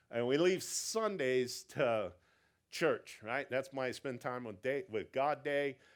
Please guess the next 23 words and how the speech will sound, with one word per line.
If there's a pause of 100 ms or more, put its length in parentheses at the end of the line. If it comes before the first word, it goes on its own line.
(120)
and
all
the
rest
of
the
time,
I'm
just
gonna
live
how
I
live, (800)
right? (400)
Now,
ninety-four,
five,
six,
seven,
whoever
you
listen